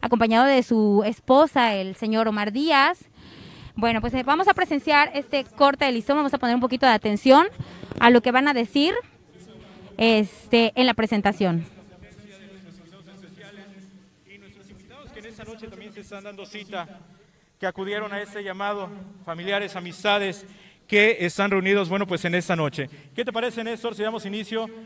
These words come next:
Speaker 2: ya? Porque la gente está impaciente, por supuesto, para seguir conociendo más de las instalaciones de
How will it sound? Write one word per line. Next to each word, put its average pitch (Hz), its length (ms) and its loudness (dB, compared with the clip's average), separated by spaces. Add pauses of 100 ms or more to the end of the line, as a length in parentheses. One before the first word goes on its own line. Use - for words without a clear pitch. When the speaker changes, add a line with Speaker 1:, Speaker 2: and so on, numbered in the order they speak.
(160)
Speaker 2:
ya? 175 200 2
Porque 196 240 -4
la 165 120 0
gente 220 240 -2
está 214 180 -4
impaciente, 208 480 -6
por 175 160 -8
supuesto, 190 400 -8
para 170 160 -2
seguir 190 160 -4
conociendo 196 420 -6
más 202 220 -4
de 190 80 -4
las 175 140 -8
instalaciones 175 560 -2
de 208 180 0